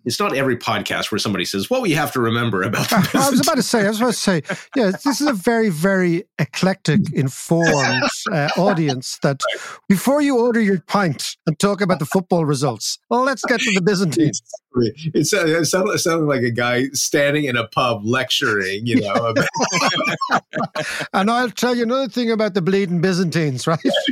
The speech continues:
Speaker 1: Exactly, exactly. But the thing you gotta remember is,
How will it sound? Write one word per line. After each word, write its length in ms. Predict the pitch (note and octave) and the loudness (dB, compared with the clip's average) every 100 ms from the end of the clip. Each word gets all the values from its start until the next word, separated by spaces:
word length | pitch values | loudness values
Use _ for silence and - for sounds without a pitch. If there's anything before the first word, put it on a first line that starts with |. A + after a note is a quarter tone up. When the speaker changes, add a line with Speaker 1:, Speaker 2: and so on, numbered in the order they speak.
| - _ _ | -6 _ _
Speaker 1:
Exactly, 680 | - - - - - - - _ | -4 -4 -6 -8 -10 -8 -8 _
exactly. 540 | G3 - D3 B2+ D#3 - - - - - | -8 -6 -2 0 -2 -4 -10 -8 -8 -2
But 120 | G3 | 2
the 100 | A3+ | 2
thing 260 | A#3 C#4 D4 | 2 2 2
you 160 | C4 | 2
gotta 220 | G#3+ G3 | 2 2
remember 600 | F3 D#3+ E3+ F3 B2 G2+ - - - - - | 2 2 0 0 0 -2 -6 -12 -10 -10 -4
is, 320 | D#3+ D#3 B2+ | 0 2 0